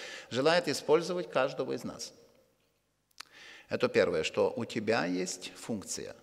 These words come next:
то есть твоя определённая функция в теле. Второе, что эта функция, любая функция, ну, например, глаза, которые видят, да, она помогает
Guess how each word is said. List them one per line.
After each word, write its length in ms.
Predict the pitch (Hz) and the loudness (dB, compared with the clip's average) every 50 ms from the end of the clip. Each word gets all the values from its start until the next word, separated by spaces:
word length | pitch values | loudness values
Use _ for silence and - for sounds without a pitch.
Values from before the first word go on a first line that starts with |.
| - - _ - | -20 -20 _ -8
то 120 | - 95 | -6 -6
есть 340 | 85 82 80 - - - - | -6 -4 -6 -8 -10 -10 -8
твоя 480 | - 104 107 107 107 110 113 127 143 151 | -2 0 2 2 4 4 2 2 0 0
определённая 640 | - 113 107 - 101 101 107 110 110 107 101 101 98 | -2 -4 -4 -4 -4 -2 -2 -2 -2 -2 -2 -4 -6
функция 400 | - - 135 143 135 - - 117 | -4 -4 -4 -4 -4 -4 -4 -4
в 80 | - - | -4 -6
теле. 320 | - 73 60 - - - - - - - _ _ _ _ _ _ | -8 -8 -6 -8 -8 -12 -14 -18 -20 -20 _ _ _ _ _ _
Второе, 500 | - - - 131 113 87 69 - - - - - - - - - _ _ _ _ _ _ _ _ _ - - - _ - - - - - - - - - - - - - | -6 -2 -2 0 0 0 -2 -4 -6 -10 -14 -18 -20 -20 -20 -20 _ _ _ _ _ _ _ _ _ -18 -18 -18 _ -20 -20 -20 -20 -20 -20 -20 -20 -20 -20 -20 -14 -12
что 280 | - - - 135 127 | -10 -2 2 2 4
эта 300 | - 156 160 160 - 156 | 4 4 2 2 2 0
функция, 800 | - - - 226 254 262 254 - - - 110 85 80 85 - 180 - - - - - - - - - | -2 -2 -2 0 0 0 0 -2 -2 -2 -2 0 0 -2 -4 -6 -8 -14 -20 -20 -20 -20 -20 -14 -6
любая 420 | 101 127 127 104 92 82 78 78 | -4 -2 0 0 0 -2 -2 -6
функция, 460 | - 90 78 71 - - - - - - - - - | -8 -10 -12 -12 -14 -16 -16 -18 -18 -20 -20 -20 -16
ну, 100 | - 104 | -10 -6
например, 420 | 110 123 123 - 117 110 110 101 95 | -6 -4 -4 -4 -2 -2 -2 -2 0
глаза, 300 | 98 104 101 107 120 110 | 0 0 0 0 0 -2
которые 340 | - 110 - 101 101 98 | -4 -4 -4 -4 -4 -4
видят, 420 | 90 85 76 - - - - - - - - _ _ _ _ _ _ _ _ - | -4 -4 -6 -8 -10 -12 -14 -18 -20 -20 -20 _ _ _ _ _ _ _ _ -16
да, 220 | - - - - - _ - - - - - - - - - - - _ - | -14 -12 -12 -14 -16 _ -20 -20 -20 -20 -20 -18 -16 -16 -16 -16 -16 _ -4
она 360 | - 110 113 120 135 139 147 | -2 -2 0 0 2 0 0
помогает 1000 | 143 143 - 117 107 107 101 101 95 92 107 101 110 123 139 147 151 147 - - | 0 0 0 0 0 0 -2 -2 -2 0 0 2 2 2 2 0 -2 -4 -6 -10